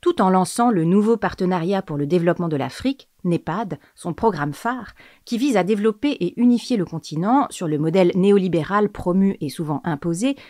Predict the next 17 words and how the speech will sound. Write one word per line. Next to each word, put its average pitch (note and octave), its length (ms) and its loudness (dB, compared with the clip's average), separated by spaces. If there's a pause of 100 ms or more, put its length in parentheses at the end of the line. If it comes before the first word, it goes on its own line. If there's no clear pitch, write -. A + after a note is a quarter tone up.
par G#3 100 0
les F#3+ 160 2
institutions F#3 520 -4
financières D#3+ 480 -6
internationales F#3 880 -4
et B3 80 0
les F3+ 100 0
partenaires E3 460 -4
occidentaux. D3+ 580 -8 (920)
Le F3 60 0
défenseur E3+ 460 0
des E3+ 80 0
droits E3+ 180 0
humains E3+ 280 2
nigérien E3 580 -2 (160)
Moussa A3 320 0
Tchangari D#3 580 -6